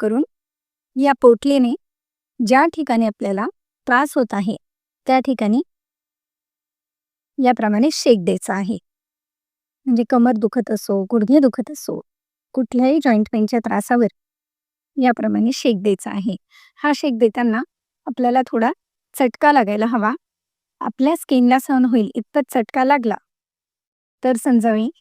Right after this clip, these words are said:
की आपल्याला छान शेक लागत आहे. किमान दोन ते तीन मिनिटे हे असे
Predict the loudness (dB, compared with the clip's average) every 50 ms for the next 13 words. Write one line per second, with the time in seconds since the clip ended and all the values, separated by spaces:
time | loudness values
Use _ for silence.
0 | _ _ -6 -6 -6 -4 -4 -2 -2 -4 -6 -6 -4 -2 -2 -2 -4 -6 -4 -4
1 | -4 -2 -2 -4 -4 -4 -6 -8 -10 -10 -8 -8 -10 -10 -12 _ _ _ _ _
2 | _ _ _ _ _ _ _ _ _ _ _ _ _ _ _ _ _ _ _ _
3 | 2 2 4 6 6 4 4 4 4 2 2 0 -4 -4 0 2 4 4 4 4
4 | 4 2 0 -2 -2 -4 -4 -8 _ _ _ _ _ _ _ _ _ _ _ _
5 | _ _ _ _ _ -6 -4 -4 -4 -6 -8 -10 -10